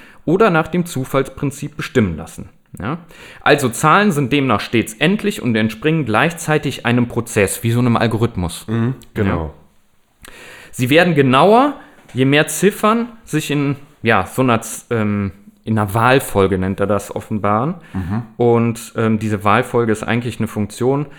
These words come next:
Speaker 1: die immer präzisere Werte erzeugt, wie zum Beispiel ein Algorithmus.
Speaker 2: Mhm.
Speaker 1: Ja? Ähm,
Speaker 2: Jede, jeden, äh, jede Iteration zum Beispiel eine Ziffer mehr. So,
Speaker 1: Genau,
Speaker 2: dran.
Speaker 1: genau.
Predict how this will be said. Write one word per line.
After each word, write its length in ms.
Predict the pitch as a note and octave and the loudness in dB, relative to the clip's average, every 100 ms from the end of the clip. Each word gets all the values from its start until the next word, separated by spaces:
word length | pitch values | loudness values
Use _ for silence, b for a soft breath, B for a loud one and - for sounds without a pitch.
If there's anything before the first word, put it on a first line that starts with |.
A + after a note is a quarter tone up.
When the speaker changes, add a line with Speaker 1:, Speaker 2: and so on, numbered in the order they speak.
| B - | B -6
Speaker 1:
die 180 | B2 B2 | -4 0
immer 240 | C#3+ C3+ | 2 2
präzisere 720 | B2 A#2 - - A2 G#2 G2+ | 2 -2 -2 -6 -4 -2 -2
Werte 320 | F2+ F2+ - E2 | 0 -2 -2 -8
erzeugt, 440 | E2 - F2 E2+ | -8 -6 -6 -6
wie 120 | D3+ E3 | -8 -4
zum 140 | D#3+ | 0
Beispiel 300 | G#2+ G#2 - | 0 0 -2
ein 60 | G2 | -2
Algorithmus. 600 | D2 D#2+ - - E2 - - | -2 -6 -10 -12 -14 -12 -8
Speaker 2:
Mhm. 260 | A2 D#3+ G3 - | -4 -4 -6 -12
Speaker 1:
Ja? 160 | F#2 B2 - B B B B B B B - | -10 -10 -12 B B B B B B B -2
Ähm, 580 | A#2+ B2 A#2+ A2+ A2 - - | 0 2 2 0 -4 -10 -4
Speaker 2:
Jede, 220 | A#2+ B2 | -2 -2
jeden, 680 | G2+ F#2 G2+ A#2+ G#2+ G2 F2+ | -6 -8 -4 -2 -2 -6 -8
äh, 500 | - F2+ F2 E2+ D#2+ D#2 | -8 -8 -6 -6 -8 -6
jede 260 | A2 A2+ | -4 -4
Iteration 540 | A2 G2+ F#2+ - A2 G#2+ | -4 -4 -6 -4 -6 -4
zum 120 | F#2+ | -6
Beispiel 280 | F#2 - F2 | -6 -4 -4
eine 220 | E2+ E2+ | -4 -6
Ziffer 280 | - D#2 E2+ | -10 -10 -10
mehr. 300 | C#2+ A#1+ - - | -10 -12 -16 -16
So, 140 | D2 | -6
Speaker 1:
Genau, 320 | - D3+ F#2 D#2 | 0 2 0 -4
Speaker 2:
dran. 220 | D2 B1+ | -12 -10
Speaker 1:
genau. 260 | - A2+ E2 | -4 -4 -4